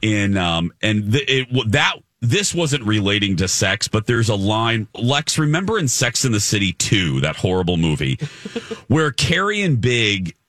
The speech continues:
they have that whole discussion of, you know, um, a day off. Remember, Mister Big wanted a day off per week, and they, you know,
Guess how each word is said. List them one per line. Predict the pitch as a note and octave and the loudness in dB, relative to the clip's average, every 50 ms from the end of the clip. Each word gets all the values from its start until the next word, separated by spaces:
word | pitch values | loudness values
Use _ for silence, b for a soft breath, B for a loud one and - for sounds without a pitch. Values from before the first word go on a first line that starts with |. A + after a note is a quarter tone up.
| _ _ - | _ _ -2
they | B2 A2 C3+ C3+ | 0 0 2 2
have | C3 C#3 D#3 D3+ D#3+ C#3 | 2 2 0 0 0 0
that | D#3 C#3+ | -2 -2
whole | B2+ G#2+ C3+ C3 C3 C3+ | -2 -2 0 0 0 0
discussion | G#2 A2 G#2+ - - - A#2 A2+ A2+ - A#2+ G#2+ G2+ | 0 0 -2 -2 0 0 0 0 0 0 0 0 0
of, | F#2+ F#2 F2+ E2+ - | 0 0 -2 -4 -2
you | - A#2 G#2+ | -2 0 0
know, | G#2 G2+ F#2+ F#2+ F#2 F2+ F2+ B B B B B B B _ - | 2 0 0 0 0 -2 -2 B B B B B B B _ -2
um, | A2 A2 G#2 G#2 G2+ G2+ G#2+ | 0 0 0 0 0 0 0
a | A2 | 0
day | G#2+ - A#2+ A#2 A#2 A2 | 2 2 2 2 2 2
off. | G2+ F#2+ G2 G2 G2+ A#2+ C3 - - - - | 0 0 0 -2 -2 -4 -6 -8 -12 -8 -4
Remember, | - A2 A#2 B2+ C3 B2+ C#3+ B2 | -2 0 0 2 0 0 0 2
Mister | A2+ B2 B2 - C3+ B2+ | 2 0 0 2 0 0
Big | A2 D#2+ A2 A2 G#2+ A2 A#2+ A#2 G2+ | 0 0 2 2 2 2 2 0 0
wanted | G2+ G#2 G2+ G#2 G#2+ A2 A2 G2+ | 0 0 2 2 2 0 0 0
a | F#2 F#2 | 0 -2
day | F2 D2+ G#2+ G2+ G2+ G2+ | 0 0 0 2 2 2
off | F#2+ F2+ F2+ F#2+ G2+ - - | 0 0 -2 -2 -4 -6 -6
per | - - A#2 G2 F#2+ | -2 -2 0 0 0
week, | F#2 F#2 F#2 F#2 G#2+ G#2 - | 0 0 2 0 0 0 0
and | F#2+ F#2 F#2+ F#2 | 0 0 0 2
they, | F#2+ G#2 | 0 0
you | G#2+ - F#2+ G2+ F#2+ G2+ G2 | 0 0 0 0 0 2 2
know, | F#2 F#2 F2+ E2+ | 2 2 0 -2